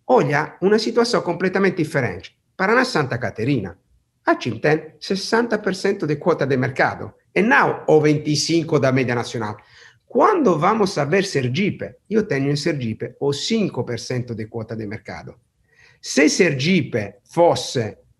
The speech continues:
un'impresa, io direi che fechar Sergipe perché non tira lucro. A consolidação do mercado da Oi, onde cada uno dos operadores va a pegar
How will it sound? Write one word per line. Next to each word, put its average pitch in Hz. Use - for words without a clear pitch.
un'impresa, 139
io 240
direi 131
che 135
fechar 147
Sergipe 139
perché 120
non 127
tira 135
lucro. 127
A 285
consolidação 165
do 151
mercado 135
da 127
Oi, 123
onde 113
cada 147
uno 233
dos 151
operadores 135
va 123
a 135
pegar 131